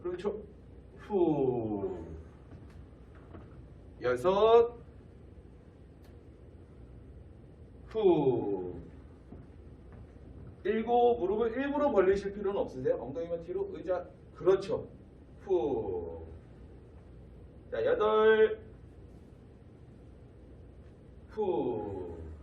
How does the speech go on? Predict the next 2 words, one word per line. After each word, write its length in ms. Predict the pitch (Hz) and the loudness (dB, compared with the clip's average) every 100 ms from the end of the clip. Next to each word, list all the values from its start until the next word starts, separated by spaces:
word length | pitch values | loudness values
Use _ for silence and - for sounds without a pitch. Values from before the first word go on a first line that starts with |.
| - - - - - - - - - - - - - - - - | -20 -20 -20 -20 -20 -20 -20 -20 -20 -20 -20 -20 -20 -20 -20 -12
자, 140 | - - | -10 -6
아홉. 760 | 92 98 160 202 226 - - | -4 -2 2 8 8 8 0